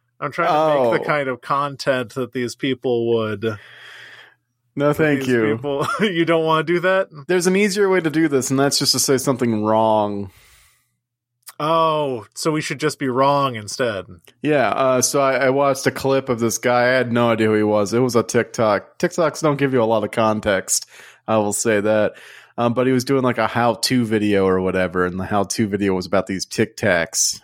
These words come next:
Speaker 2: and, uh, he, like, had, had to make, like, a little holder for your Tic Tacs so they don't rattle around. And, uh, he's like, "Oh, so each side of this thing held sixteen Tic Tacs." So he, in the video, he said, "Sixteen Tic Tacs on each side, so that's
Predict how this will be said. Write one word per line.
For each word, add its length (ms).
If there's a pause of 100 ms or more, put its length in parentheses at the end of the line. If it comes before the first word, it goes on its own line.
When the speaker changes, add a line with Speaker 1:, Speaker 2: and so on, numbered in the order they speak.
Speaker 2:
and, 300
uh, 240
he, 300
like, 180
had, 240
had 220
to 80
make, 300
like, 180
a 60
little 240 (260)
holder 540
for 140
your 120
Tic 300
Tacs 320
so 140
they 140
don't 220
rattle 340
around. 560 (760)
And, 340
uh, 240
he's 180
like, 100
"Oh, 320
so 160
each 200
side 400
of 120
this 220
thing 300
held 340
sixteen 600
Tic 280
Tacs." 360
So 180
he, 300
in 140
the 80
video, 320
he 80
said, 240
"Sixteen 720 (120)
Tic 240
Tacs 240
on 100
each 120
side, 300
so 120
that's 240